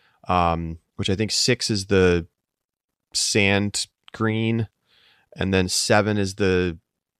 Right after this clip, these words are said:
the clown mouth one, pretty sure. That's a nice little stretch to sit and watch.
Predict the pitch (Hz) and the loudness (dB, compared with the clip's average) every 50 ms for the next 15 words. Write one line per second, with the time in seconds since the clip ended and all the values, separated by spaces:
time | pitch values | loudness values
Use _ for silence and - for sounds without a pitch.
0 | _ _ _ _ - 95 92 90 90 87 87 87 - - 104 95 101 113 131 135 | _ _ _ _ -2 0 2 2 2 0 -2 -2 -4 -4 -2 0 0 0 0 0
1 | 135 139 147 156 - - - 160 165 170 175 180 175 - _ _ _ _ _ _ | 0 0 0 -2 -2 -4 -4 -2 -2 -2 -2 -6 -8 -12 _ _ _ _ _ _
2 | - 151 143 143 - - 165 165 170 170 - _ _ _ _ _ _ _ _ _ | -4 -4 -4 -4 -4 -4 -4 -4 -4 -8 -12 _ _ _ _ _ _ _ _ _
3 | _ _ _ _ _ _ _ _ 139 156 165 - 165 139 123 110 - - 104 98 | _ _ _ _ _ _ _ _ 0 0 0 0 0 0 0 -2 -2 -4 -4 -4
4 | 98 - - - 95 98 120 - - - - - 101 87 90 - - 107 92 90 | -4 -6 -6 -4 -2 -2 -2 -2 -6 -12 -6 -4 -6 -4 -4 -2 -2 -2 -2 -2
5 | 90 87 85 87 92 123 - - - - - | -4 -2 0 0 0 0 -2 -6 -14 -14 -14